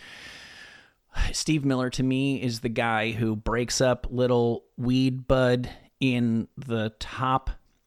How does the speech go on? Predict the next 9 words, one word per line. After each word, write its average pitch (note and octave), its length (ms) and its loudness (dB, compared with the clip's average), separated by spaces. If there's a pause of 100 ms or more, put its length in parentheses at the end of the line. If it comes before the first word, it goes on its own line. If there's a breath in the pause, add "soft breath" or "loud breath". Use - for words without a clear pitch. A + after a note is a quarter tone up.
(120)
of, A#2 260 -2
speaking B2+ 380 -2
of A#2+ 80 -2
sneakers, B2+ 520 2
of B2 300 2
his C3 200 2
Chuck - 260 2
Taylor C3+ 500 2 (140)
sneaker C3+ 640 0